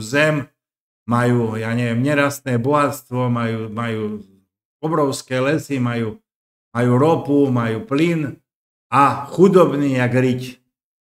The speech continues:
Ruskí indiáni, by som povedal. Indiáni. Viete, prečo indiáni? Lebo sú červení od hlavy až po spe-, po pety, sú po, po zuby ozbrojení a majú holé rite.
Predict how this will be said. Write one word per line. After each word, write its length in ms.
Ruskí 840
indiáni, 680
by 100
som 220
povedal. 400
Indiáni. 560
Viete, 240
prečo 320
indiáni? 480
Lebo 460
sú 240
červení 880
od 160
hlavy 400
až 160
po 160
spe-, 400
po 160
pety, 560
sú 160
po, 180
po 240
zuby 400
ozbrojení 680
a 80
majú 260
holé 320
rite. 540